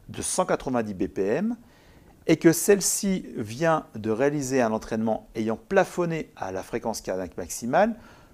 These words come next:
nous obtenons les valeurs suivantes. La fréquence cardiaque maximale est de cent quatre-vingt-dix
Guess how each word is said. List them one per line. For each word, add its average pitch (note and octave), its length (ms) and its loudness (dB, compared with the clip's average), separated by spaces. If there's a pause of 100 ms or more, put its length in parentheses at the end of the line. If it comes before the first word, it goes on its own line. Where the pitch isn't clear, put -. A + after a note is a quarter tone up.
(100)
nous A#2+ 100 2
obtenons F3+ 380 2
les E3+ 100 0
valeurs F#3 400 4 (140)
suivantes. - 760 -4 (500)
La G#3+ 200 0
fréquence F#3 380 2
cardiaque D#3 360 4
maximale F3+ 720 0
est C#3 120 2
de D3+ 140 0
cent - 300 -2
quatre-vingt-dix E3 720 -2